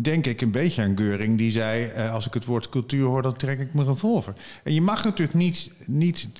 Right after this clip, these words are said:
al die dingen altijd zo opblazen... maar het zaad, daar gaat het om,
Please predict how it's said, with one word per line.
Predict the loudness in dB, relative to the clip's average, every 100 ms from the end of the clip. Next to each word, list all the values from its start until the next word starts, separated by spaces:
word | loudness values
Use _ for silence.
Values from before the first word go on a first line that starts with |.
| -8
al | -4 0
die | 0
dingen | 2 2 0 -4
altijd | -6 -4
zo | -4 -2
opblazen... | -2 -2 -2 -4 -4 -2
maar | -2 -4 -6
het | -4 0
zaad, | 0 2 0 -2 -8 -8
daar | -6 -4
gaat | -2 -4
het | -6
om, | -8